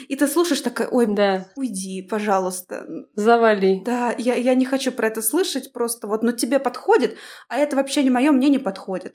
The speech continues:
Speaker 1: Вот у меня всегда такое было.
Speaker 2: Да.
Speaker 1: Оль, у тебя тоже так было, да?
Speaker 2: Это то, с чего я начала. Я хотела сказать, почему я здесь,
Speaker 1: Мгм.
Speaker 2: потому что, мне кажется, да, почему всем моим друзьям кажется нелогичным, что я записываю подкаст про спорт,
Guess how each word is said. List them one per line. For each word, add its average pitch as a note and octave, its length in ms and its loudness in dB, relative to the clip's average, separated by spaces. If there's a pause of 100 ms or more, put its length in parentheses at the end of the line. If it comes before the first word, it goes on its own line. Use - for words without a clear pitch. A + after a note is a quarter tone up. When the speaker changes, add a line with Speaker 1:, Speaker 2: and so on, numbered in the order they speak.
Speaker 1:
Вот G#3+ 120 -12
у A3+ 40 -4
меня C#4 100 0
всегда A3 240 -2
такое G3 260 -4
было. F#3 260 0
Speaker 2:
Да. F#3+ 340 2 (300)
Speaker 1:
Оль, G#3+ 140 0
у - 20 -6
тебя A#3 120 -2
тоже F4 220 0
так A#3+ 180 -6
было, G3 200 -2
да? A#3 160 -4 (180)
Speaker 2:
Это - 220 4
то, C4+ 140 4
с C4+ 40 0
чего C4+ 280 4
я B3 140 8
начала. C4+ 400 2
Я B3 100 6
хотела A3+ 220 2
сказать, A3 280 2
почему A3+ 280 -2
я B3+ 320 6
здесь, A#3+ 300 2
Speaker 1:
Мгм. B3 80 -6
Speaker 2:
потому A3+ 280 4
что, G#3+ 360 2
мне A#3+ 160 4
кажется, A#3+ 360 2
да, G#3+ 200 4
почему A3+ 560 2 (240)
всем A3+ 260 4
моим G3 180 0
друзьям G#3 340 2
кажется F#3+ 360 -2
нелогичным, F#3+ 580 0
что - 200 -2
я F#3 180 4
записываю E3+ 500 -6
подкаст F3 380 -2
про F3 100 -2
спорт, C#4 300 2